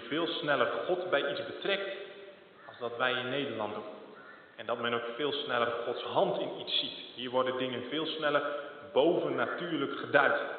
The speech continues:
En dat heeft hele oude wortels. Vroeger deed men dat al. Alles wat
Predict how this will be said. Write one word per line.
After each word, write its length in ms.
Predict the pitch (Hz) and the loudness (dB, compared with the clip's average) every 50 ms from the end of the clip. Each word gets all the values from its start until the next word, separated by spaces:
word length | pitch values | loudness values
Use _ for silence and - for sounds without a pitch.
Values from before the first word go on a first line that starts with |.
| - - - - - - - - - - - - - - | -8 -10 -12 -12 -14 -14 -18 -18 -20 -20 -20 -20 -20 -18
En 60 | - | -12
dat 120 | - 117 - | -12 -6 -6
heeft 160 | 113 113 - | -4 -4 0
hele 220 | 123 127 135 127 | 0 2 4 4
oude 300 | 117 123 123 117 120 113 | 6 6 6 6 4 6
wortels. 580 | 120 139 160 175 - 196 190 190 - - - - - - - - - - - - - | 8 8 8 8 8 4 4 4 2 0 -2 -4 -6 -8 -8 -10 -10 -12 -14 -16 -10
Vroeger 300 | - 143 151 147 - 131 | -6 -6 -4 -4 -4 2
deed 240 | - 156 156 156 151 | 4 4 4 4 4
men 160 | 147 143 139 | 2 2 4
dat 160 | 147 143 151 | 4 4 6
al. 280 | - 147 156 170 160 143 | 6 6 8 8 6 6
Alles 240 | 139 139 131 123 - | 6 4 4 2 2
wat 140 | - 113 | -2 -2